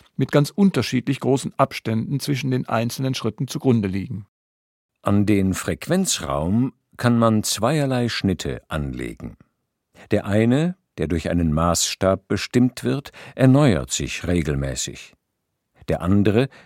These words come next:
Speaker 2: er ist nicht präzisiert, genauer gesagt nicht festgelegt, tritt frei und unregelmäßig ein. Für das Abschätzen eines Intervalls bedeutet die Temperierung, die Wahl des Maßstabs, eine wertvolle Hilfe.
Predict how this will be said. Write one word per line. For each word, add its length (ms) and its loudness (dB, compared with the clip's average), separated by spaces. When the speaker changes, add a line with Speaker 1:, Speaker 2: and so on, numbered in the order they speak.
Speaker 2:
er 120 -6
ist 240 -2
nicht 320 2
präzisiert, 1000 -2
genauer 360 -4
gesagt 480 -6
nicht 240 0
festgelegt, 800 -2
tritt 260 2
frei 440 0
und 260 0
unregelmäßig 1000 0
ein. 360 -8
Für 120 4
das 180 4
Abschätzen 580 0
eines 300 0
Intervalls 640 0
bedeutet 480 0
die 140 2
Temperierung, 1120 2
die 140 -10
Wahl 320 0
des 220 -4
Maßstabs, 1120 -4
eine 220 2
wertvolle 460 2
Hilfe. 440 -4